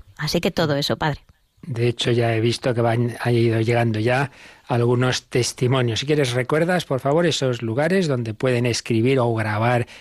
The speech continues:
Speaker 2: su mensaje para que mañana podamos compartirlos.
Speaker 1: Claro que sí, más larguito, en testimonios arroba radiomaria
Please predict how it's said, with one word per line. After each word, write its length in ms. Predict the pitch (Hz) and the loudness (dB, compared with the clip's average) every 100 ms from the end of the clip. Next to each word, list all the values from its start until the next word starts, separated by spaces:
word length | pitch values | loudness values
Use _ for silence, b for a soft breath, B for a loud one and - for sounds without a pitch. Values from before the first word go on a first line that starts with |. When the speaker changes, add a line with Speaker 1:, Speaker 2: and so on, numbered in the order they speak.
| - | -8
Speaker 2:
su 120 | 123 | -2
mensaje 380 | 113 - 127 170 | -2 0 -2 -2
para 280 | - 123 117 | -2 -2 -2
que 100 | 113 | -2
mañana 420 | 113 185 147 107 | 0 2 0 -2
podamos 580 | - 107 104 104 135 - | -6 -6 -4 -2 -2 -2
compartirlos. 1000 | 143 113 - 95 - 220 180 - - - B B B | -2 -2 -2 -6 -2 -2 0 -2 -8 -12 B B B
Speaker 1:
Claro 240 | 190 165 | 0 0
que 80 | 98 | -2
sí, 140 | - 131 | -4 -2
más 320 | 151 143 147 | 0 0 -2
larguito, 520 | 151 175 233 294 320 | 0 0 2 2 2
en 240 | 196 165 | 0 0
testimonios 600 | 165 165 131 139 156 165 | -2 -2 -2 0 0 0
arroba 440 | 170 165 185 170 - | 0 0 0 0 -2
radiomaria 880 | 165 143 151 160 160 160 165 160 160 | -4 -2 0 0 0 0 2 2 0